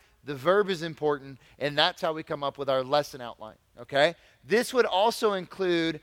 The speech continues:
word study. Uh, the, if you don't have, like, a concordance, there's something called Blue Letter Bible.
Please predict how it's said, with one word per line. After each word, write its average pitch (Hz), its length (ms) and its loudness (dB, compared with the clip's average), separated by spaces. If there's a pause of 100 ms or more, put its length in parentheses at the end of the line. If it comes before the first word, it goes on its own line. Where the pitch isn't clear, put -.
(160)
word 160 480 2
study. 151 600 0 (960)
Uh, 147 320 4
the, 151 300 -6
if 160 160 -6
you 175 100 -6
don't 175 340 2
have, 175 320 0
like, 160 200 2
a 151 80 -10
concordance, 165 720 -6
there's 147 160 -8
something 165 280 -8
called 135 320 -2
Blue 151 280 -4
Letter 156 300 0
Bible. 147 560 -2